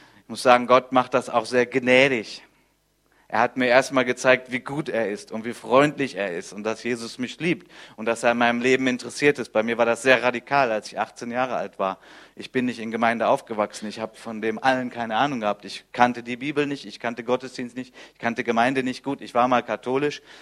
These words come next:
aber das war überhaupt nicht lebendig und das war nur heilige Erstkommunion und dann mal Heiligabend in der Messe gewesen.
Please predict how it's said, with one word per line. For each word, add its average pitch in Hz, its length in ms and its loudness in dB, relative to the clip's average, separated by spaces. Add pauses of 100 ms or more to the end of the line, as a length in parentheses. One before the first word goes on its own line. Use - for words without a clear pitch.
(140)
aber 107 180 -2
das 110 220 -4
war 117 180 4
überhaupt 113 360 0
nicht 117 180 -10
lebendig 120 520 -2
und 110 120 -10
das 104 180 -8
war 104 80 -2
nur 110 300 -10 (1120)
heilige 123 300 4
Erstkommunion 127 840 2
und 113 180 -6
dann 113 160 -2
mal 110 280 0 (1040)
Heiligabend 110 680 -4 (260)
in - 80 -18
der 104 120 -8
Messe 117 300 -6
gewesen. 110 520 -12